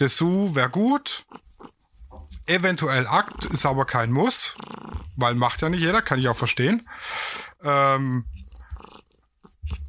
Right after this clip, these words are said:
weil ich mir noch nicht ganz schlüssig war mit, na la. Lass mein Mikrofon da. <laughs> Weil ich mir noch nicht ganz schlüssig war mit der Bildidee, aber da hat sich auch, also ich hab drei Wochen lang ausgeschrieben und es hat sich,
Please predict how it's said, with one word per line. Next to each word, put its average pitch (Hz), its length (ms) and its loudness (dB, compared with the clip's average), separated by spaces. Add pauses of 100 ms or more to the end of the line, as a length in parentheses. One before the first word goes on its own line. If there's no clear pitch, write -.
(440)
weil 135 180 2
ich 135 120 -2
mir 147 100 2
noch 139 140 2
nicht 143 200 -4
ganz 143 220 2
schlüssig - 380 0
war 156 80 2
mit, 147 240 0
na 123 280 2
la. 117 380 2 (2000)
Lass 139 340 0
mein 151 180 2
Mikrofon 151 540 2
da. 110 180 2 (1080)
<laughs> - 0 - (640)
Weil 156 280 2
ich 156 120 -4
mir 185 120 2
noch 170 120 2
nicht 175 200 -2
ganz 160 180 2
schlüssig 180 400 2
war 143 100 4
mit 147 160 2
der 135 80 4
Bildidee, 151 480 0
aber 135 220 2
da 131 140 2
hat 156 120 0
sich 147 200 -2
auch, 151 180 2
also 135 200 2
ich 127 120 0
hab - 180 -2
drei 151 240 2
Wochen 160 220 2
lang 151 140 2
ausgeschrieben 165 680 2
und 143 140 0
es - 100 -4
hat 143 140 -2
sich, - 240 -2